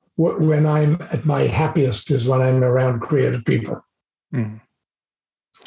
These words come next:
Speaker 2: So you have a lot of experience, and so you are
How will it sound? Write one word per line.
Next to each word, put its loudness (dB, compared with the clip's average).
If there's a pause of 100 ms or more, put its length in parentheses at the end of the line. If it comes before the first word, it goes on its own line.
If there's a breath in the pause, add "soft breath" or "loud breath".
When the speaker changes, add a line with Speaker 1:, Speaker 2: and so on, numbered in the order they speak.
(420 loud breath)
Speaker 2:
So 0
you 4
have 0
a -2
lot 2
of 2
experience, 0
and 0 (460)
so -2
you 2
are 0